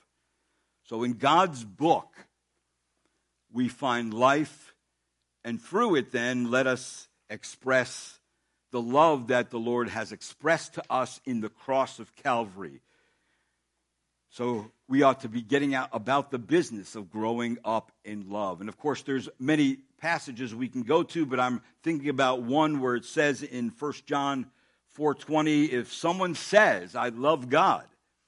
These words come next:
and hates his brother, he is a liar. For the one who does not love his brother whom he has seen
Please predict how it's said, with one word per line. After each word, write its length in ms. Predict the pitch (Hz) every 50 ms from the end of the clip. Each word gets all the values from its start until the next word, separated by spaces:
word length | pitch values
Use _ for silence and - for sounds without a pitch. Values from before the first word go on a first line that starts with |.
| _ _ _ _ -
and 160 | 107 110 104
hates 320 | 107 135 170 190 - -
his 160 | - 127 104
brother, 600 | 90 78 - 135 175 208 208 - 80 65 - - _ _ _ _ _ _ _ _ _ _ _ _
he 80 | - 113
is 120 | 110 101
a 80 | 113 110
liar. 560 | 104 107 127 147 175 170 131 95 85 85 104 - _ _ _ _ _ _ _ _ _ _ _ _ _ _ _ _ _ _ _ _ _ _ _ _ _ _ _ _ _ _ _ _
For 120 | - 127 127
the 120 | 110 131
one 240 | 127 135 160 180 175
who 100 | 156 156
does 400 | 127 107 139 156 180 165 - 127
not 420 | 131 139 160 165 185 - - 135
love 200 | 135 160 170 143
his 180 | 123 147 127 110
brother 680 | 101 90 139 175 185 185 143 143 135 131 131 123 - _ _ _ _ _ _ -
whom 300 | - 196 233 233 220 190
he 160 | 202 214 175
has 260 | 165 190 180 160 -
seen 800 | - - - - 254 269 262 190 117 90 76 69 73 92 113